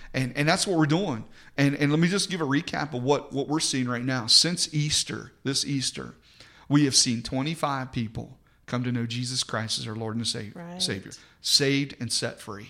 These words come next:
Speaker 2: Mm.
Speaker 1: right? We've had five people baptized
Speaker 2: It's been
Speaker 1: since Easter.
Speaker 2: awesome.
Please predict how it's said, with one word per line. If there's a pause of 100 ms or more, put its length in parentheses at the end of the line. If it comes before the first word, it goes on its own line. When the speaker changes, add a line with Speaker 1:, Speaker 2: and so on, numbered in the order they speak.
Speaker 2:
Mm.
Speaker 1:
right? (240)
We've
had
five
people
baptized
Speaker 2:
It's
been (140)
Speaker 1:
since
Easter.
Speaker 2:
awesome.